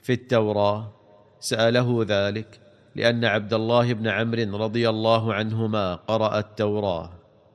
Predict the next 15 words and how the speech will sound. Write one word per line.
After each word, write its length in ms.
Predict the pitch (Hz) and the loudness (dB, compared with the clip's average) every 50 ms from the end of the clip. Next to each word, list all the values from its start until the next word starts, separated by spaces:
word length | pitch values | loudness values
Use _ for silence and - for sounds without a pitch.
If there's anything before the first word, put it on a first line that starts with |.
| _ _ _ _ _ _ _ _ - | _ _ _ _ _ _ _ _ -2
أجل، 500 | 117 117 104 98 110 107 107 110 113 - - - - _ _ _ _ _ _ - - | 0 0 0 2 0 0 0 -2 -6 -10 -12 -16 -20 _ _ _ _ _ _ -2 0
أي 180 | 120 123 117 | 2 2 2
نعم. 480 | 113 113 113 95 90 92 87 87 90 - - _ _ _ _ _ _ _ _ _ _ _ _ _ - | 2 0 0 -2 -2 -4 -8 -10 -12 -16 -18 _ _ _ _ _ _ _ _ _ _ _ _ _ -4
وحرزا 560 | 101 110 - - 131 117 120 110 110 120 113 | -4 -4 2 2 2 2 2 0 2 2 2
للأميين، 1200 | 104 101 101 113 117 113 110 113 113 110 110 110 110 104 95 92 98 101 101 101 104 104 104 - - - _ _ _ _ _ _ _ _ - | 2 0 -2 -2 -2 -2 -2 -4 -4 -2 -2 -2 -2 -2 -4 -4 -4 -4 -4 -6 -6 -8 -10 -12 -16 -20 _ _ _ _ _ _ _ _ -2
أي 140 | 123 120 110 | 0 0 0
حافظا 560 | - - 123 123 123 123 - 127 107 120 120 | 0 2 2 2 2 2 0 -2 0 2 0
لدين 520 | 110 101 98 107 107 110 120 117 117 113 113 | 0 0 -2 -4 -2 0 0 0 0 0 -2
الأميين، 1040 | 110 104 90 107 113 113 110 110 113 110 107 104 107 107 98 87 87 85 87 87 - - _ _ _ _ _ _ _ _ _ | -2 -4 -4 -4 -4 -4 -2 -2 -2 -2 -2 -2 -2 -4 -4 -4 -6 -8 -12 -14 -16 -18 _ _ _ _ _ _ _ _ _
والأميون 920 | - 120 120 117 - 123 120 117 113 117 113 107 104 113 117 120 120 113 | 0 0 0 2 0 -2 -2 0 0 -2 -2 0 0 0 0 0 0 0
هم 380 | 107 98 95 104 117 113 113 113 | 0 -2 -2 -2 -2 -2 0 0
العرب 460 | 110 104 98 107 104 92 87 90 - - - - _ _ _ _ _ - | 0 0 2 0 0 0 -2 -6 -8 -10 -18 -20 _ _ _ _ _ -6
لقلة 520 | 98 113 - - 127 120 120 117 120 117 - | -4 -4 -2 0 0 0 2 2 0 0 0
الكتابة 680 | 120 113 104 - - 110 104 117 110 110 110 104 107 107 | -2 -4 -4 -4 -6 -6 -2 0 2 2 2 0 0 -4
فيهم. 760 | 101 - 107 101 101 113 104 95 90 90 92 92 90 92 92 | -4 -4 -6 -6 -4 -4 -6 -4 -4 -6 -6 -8 -8 -10 -12